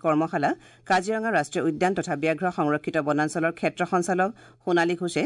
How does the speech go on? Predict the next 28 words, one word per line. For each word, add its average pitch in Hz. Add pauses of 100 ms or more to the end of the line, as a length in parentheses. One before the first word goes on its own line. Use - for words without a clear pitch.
(160)
আনুষ্ঠানিকভাৱে 170 (960)
আৰম্ভ 135 (120)
কৰে। 123 (480)
বনকৰ্মী 214
গীতাঞ্জলি 165
কলিতাই 185 (140)
আঁত 147
ধৰা 170 (180)
কৰ্মশালাত 156
কাজিৰঙা 196
ৰাষ্ট্ৰীয় 147
উদ্যানৰ 160
কাষৰীয়া 165 (420)
বোকাখাট, 196 (100)
ডেৰগাঁও, 156
তেজপুৰ, 165 (200)
বিশ্বনাথ, 160 (360)
কলিয়াবৰকে 175
ধৰি 151 (480)
বিভিন্ন 226 (120)
বিদ্যালয় 160
আৰু 156
মহাবিদ্যালয়ৰ 165
প্ৰায় 147
অৰ্ধ 151 (100)
শতাধিক 180
ছাত্ৰ-ছাত্ৰীক 156
প্ৰকৃতি 156